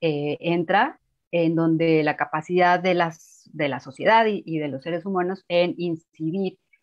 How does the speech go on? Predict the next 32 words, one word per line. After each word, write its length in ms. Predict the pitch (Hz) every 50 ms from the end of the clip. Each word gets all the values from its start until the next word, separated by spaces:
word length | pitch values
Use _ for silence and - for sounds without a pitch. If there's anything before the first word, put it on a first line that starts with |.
| _ _
en 180 | 175 175 170 165
su 300 | - - - 214 220 208
socioecosistema. 800 | - 202 185 - 175 160 - 151 143 143 113 - - - - _ _ _ _ _ _ _ _ _ _ _ _ _ _ -
Em, 680 | 202 202 190 196 196 196 196 196 196 196 196 190 185 -
también, 420 | - 196 190 185 214 214 214 220 202
bueno, 320 | 202 180 175 170 160 - -
otros 280 | - 180 180 180 185 190
de 100 | 180 175
los 200 | 156 160 160 -
elementos, 720 | 175 175 175 180 175 170 160 - 180 170 165 - - _ _
eh, 320 | 170 170 160 156 156 156 156
tienen 240 | 160 175 175 180 165
que 100 | - 170
ver 360 | 170 165 165 165 160 165 165
con 280 | - - 165 170 165 160
aprendizaje 840 | 156 - - 151 156 156 156 147 151 156 - 190 180 175 165 - 175
y 20 |
manejo 300 | 160 151 151 156 151 -
adaptativo 680 | 156 156 147 - - 185 180 - _ - 233 233 247
y 40 | 220
gobernanza, 640 | 156 156 156 151 156 160 160 160 160 160 160 160 160
sin 180 | - 175 180
duda. 380 | 175 214 226 226 233 285 - - _ _ _ _ _ - - - _ _ _
Em, 680 | - 170 170 165 165 156 156 156 156 156 156 156 147 - - -
entonces, 600 | 180 180 175 190 185 185 185 - 220 214 208 - -
estos 320 | - 220 214 - 247 -
son 100 | - 214
algunos 360 | 214 208 190 202 208 208 208
principios 880 | - 185 160 160 160 - 196 196 160 - 190 190 208 277 240 - - _ _
que 120 | - 175
vamos, 480 | 165 170 170 175 170 170 165 - _ _ -
eh, 340 | 165 156 151 147 143 135